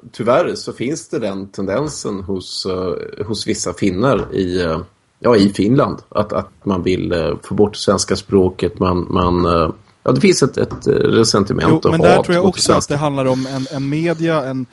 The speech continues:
Speaker 2: ett etablissemang som försöker rikta finländarnas, eh, fokus på s-,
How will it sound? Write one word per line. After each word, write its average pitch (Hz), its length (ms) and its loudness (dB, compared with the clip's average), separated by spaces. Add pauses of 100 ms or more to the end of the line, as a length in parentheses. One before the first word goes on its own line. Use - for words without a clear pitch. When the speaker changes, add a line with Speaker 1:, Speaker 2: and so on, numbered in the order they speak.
(240)
Speaker 2:
ett 135 160 -8
etablissemang 139 760 -2
som 135 300 -4
försöker 139 340 -6
rikta 156 500 -2
finländarnas, 143 1000 -2
eh, 120 640 -4
fokus 151 500 -2
på 127 240 -4
s-, - 200 -10